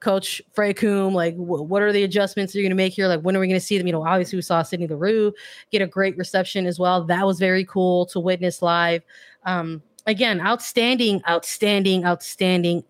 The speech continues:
atmosphere, which we have heard nonstop around this franchise since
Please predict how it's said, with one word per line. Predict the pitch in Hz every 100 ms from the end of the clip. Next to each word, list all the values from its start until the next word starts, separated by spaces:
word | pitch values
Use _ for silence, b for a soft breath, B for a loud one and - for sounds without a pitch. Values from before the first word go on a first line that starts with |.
| -
atmosphere, | 170 160 165 151 - 143 135 - B B B
which | 180 175 175
we | 165 196
have | 202 185 160
heard | - 180 175 175 175
nonstop | 185 185 196 190 - 190 170 165 - - B B B
around | 175 175 170 165
this | 170 165
franchise | - 180 170 - 165 165 165 -
since | - - 190 185 - - -